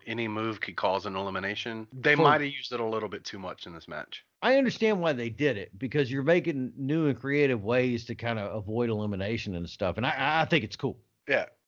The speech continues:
Speaker 2: Slow to get up, Bea tries to grab Arisa. Arisa misses her first kick, but connects with the stutter kick, and I am glad to see it back.
Speaker 1: I love the stutter kick.
Speaker 2: Bea is barely holding on, and Arisa is going to run the apron. But Bea is up and counters with the bee's knees,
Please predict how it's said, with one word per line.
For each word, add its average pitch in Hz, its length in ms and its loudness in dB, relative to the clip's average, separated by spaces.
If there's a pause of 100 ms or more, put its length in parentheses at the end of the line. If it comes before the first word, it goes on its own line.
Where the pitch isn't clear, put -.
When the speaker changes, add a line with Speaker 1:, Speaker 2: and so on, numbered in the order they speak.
(220)
Speaker 2:
Slow 190 460 0
to 208 80 2
get 180 220 4
up, 127 380 4
Bea 170 200 0
tries 165 380 -2
to 120 80 -6
grab 127 280 2
Arisa. 110 480 -2 (200)
Arisa 180 460 2
misses 170 400 -2
her 147 120 0 (120)
first 208 280 2
kick, 127 260 2
but 117 140 0
connects 160 400 2 (160)
with 202 320 6
the 180 140 6
stutter 254 560 4
kick, 240 320 4
and 151 140 2
I 196 160 6
am 147 160 0
glad 170 320 4
to 151 60 -4
see 156 220 -2
it 165 140 -2
back. 98 320 -4 (180)
Speaker 1:
I 120 60 0
love 92 260 -2
the 85 80 -12
stutter 85 240 -4
kick. 92 300 -8 (240)
Speaker 2:
Bea 269 220 2
is 170 120 4
barely 185 400 -2
holding 156 340 0
on, 139 360 0
and 123 160 -2
Arisa 139 420 0
is 110 220 -2
going 143 320 2
to 107 100 -4
run 123 300 -2
the 151 120 2
apron. 104 380 2 (220)
But 123 220 2
Bea 196 180 4
is 165 180 2
up 185 220 2
and 123 120 -2
counters 160 540 -2
with 127 160 0
the 104 80 -2
bee's 160 400 4
knees, 151 540 2